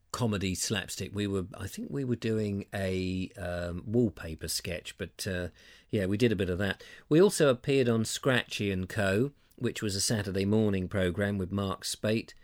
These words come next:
Um, and we appeared on that several times, causing chaos and mayhem wherever we went. And also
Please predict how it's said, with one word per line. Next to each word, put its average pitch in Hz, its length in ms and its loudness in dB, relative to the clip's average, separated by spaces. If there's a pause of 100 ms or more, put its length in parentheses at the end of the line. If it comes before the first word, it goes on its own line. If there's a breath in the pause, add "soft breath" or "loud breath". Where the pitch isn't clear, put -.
(440 soft breath)
Um, 101 480 2 (1080)
and 110 100 4
we 113 120 6
appeared 110 280 2
on 101 140 2
that 110 220 0
several 95 340 0
times, 104 340 -2
causing 101 380 -2
chaos 98 460 0
and 98 100 0
mayhem 104 440 2
wherever 104 340 4
we 104 160 4
went. 117 280 4 (300 loud breath)
And 139 160 6
also 123 400 6